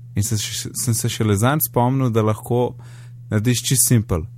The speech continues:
Odpreš en program, kjer urejaš slike, daš uno velikost noter,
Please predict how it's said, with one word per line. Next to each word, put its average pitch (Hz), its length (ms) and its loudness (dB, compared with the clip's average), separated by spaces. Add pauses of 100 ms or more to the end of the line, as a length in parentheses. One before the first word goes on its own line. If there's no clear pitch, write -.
(100)
Odpreš - 640 -4
en 107 300 0
program, 101 580 0
kjer 92 240 0
urejaš 85 400 0
slike, 170 460 0 (420)
daš 107 400 0
uno 110 180 2
velikost 98 600 -2
noter, 156 400 0